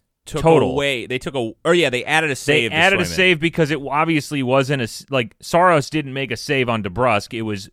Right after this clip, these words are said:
Speaker 2: Swayman made a save on Josi. And so they added a save to Swayman's totals, which then pushed his opponent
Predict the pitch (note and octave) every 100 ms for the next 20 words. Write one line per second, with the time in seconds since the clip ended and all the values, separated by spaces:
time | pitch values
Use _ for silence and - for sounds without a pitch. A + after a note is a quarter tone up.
0 | - - D3 D3+ C3 A#2+ A2+ G#2+ - A2+
1 | G#2+ G#2+ G#2+ F#2 F#2+ B2+ B2 F2+ D#2 -
2 | _ _ - B2 - C#3+ C3 - _ B2
3 | C#3 E3+ E3+ D#3+ - D#3+ D3 A#2+ A#2+ -
4 | _ _ - B2 - C#3 D3 F3 D#3 F3
5 | D#3 C#3 C3 - B2+ B2 - C#3 A2+ -
6 | D#3+ D#3 - D3 B2+ - D3+ D#3 C#3+ A2+